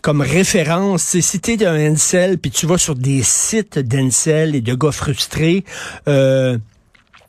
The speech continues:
l'équipe de Poilièvre le saurait et soudainement ces vidéos-là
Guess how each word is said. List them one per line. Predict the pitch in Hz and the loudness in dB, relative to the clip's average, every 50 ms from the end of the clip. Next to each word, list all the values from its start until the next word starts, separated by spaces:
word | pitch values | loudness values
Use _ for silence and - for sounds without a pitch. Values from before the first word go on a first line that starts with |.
| - - | -6 -2
l'équipe | 170 160 165 156 - - 214 202 180 | 0 2 2 0 2 0 0 0 2
de | 147 143 | 0 -2
Poilièvre | 123 - - 139 139 139 139 143 156 165 165 156 143 - 135 | 0 2 0 2 2 2 2 2 4 2 2 0 0 -2 -2
le | 135 143 151 160 | 0 2 2 2
saurait | 156 - - 175 143 127 123 143 143 147 156 160 - - - - - - | 0 0 0 0 0 0 0 0 0 0 0 -4 -8 -18 -20 -20 -6 -4
et | 139 | -2
soudainement | 135 - - 196 175 160 156 147 156 175 185 | 0 0 0 2 2 2 2 2 2 0 0
ces | - - 170 | 0 0 -2
vidéos-là | 131 117 131 120 160 160 151 139 131 131 135 143 156 160 | 0 0 0 2 2 2 4 2 2 2 2 2 0 -2